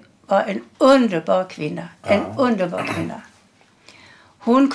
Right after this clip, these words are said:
Speaker 1: ville visa att man kan ha ett daghem som verkligen funkar.
Speaker 2: Mhm.
Speaker 1: Denna kvinnan gav varje barn den känslan av vara älskad av henne speciellt.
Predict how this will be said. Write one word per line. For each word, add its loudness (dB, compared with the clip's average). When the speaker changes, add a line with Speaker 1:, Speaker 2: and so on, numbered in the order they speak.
Speaker 1:
ville 0
visa 0
att -2
man -4
kan -4
ha -2
ett -4
daghem 2
som 2
verkligen 0
funkar. -4
Speaker 2:
Mhm. -16
Speaker 1:
Denna 4
kvinnan 0
gav 2
varje 2
barn 2
den -4
känslan -4
av 0
vara 0
älskad -4
av -6
henne -4
speciellt. -12